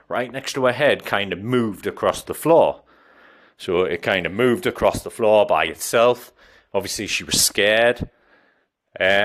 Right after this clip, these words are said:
and the next thing she knew, she said there was, like, a, a little, little boy, what she described, under a blanket,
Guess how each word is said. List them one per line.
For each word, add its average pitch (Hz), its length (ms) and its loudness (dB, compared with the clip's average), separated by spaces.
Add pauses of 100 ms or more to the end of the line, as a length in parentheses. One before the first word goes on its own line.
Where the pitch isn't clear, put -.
(140)
and 92 140 -14
the 98 100 -4
next 117 320 -6
thing 135 160 -6
she 113 200 -10
knew, 107 440 -2
she 92 200 -14
said 107 260 -4
there 107 80 -8
was, 95 120 -8
like, 92 200 -4
a, 92 260 -6
a 101 100 -8
little, 101 720 -6
little 98 360 -8
boy, 107 640 4 (760)
what - 160 -6
she 113 200 0
described, 82 760 -2 (400)
under 101 320 -4
a 92 60 2
blanket, 110 640 -4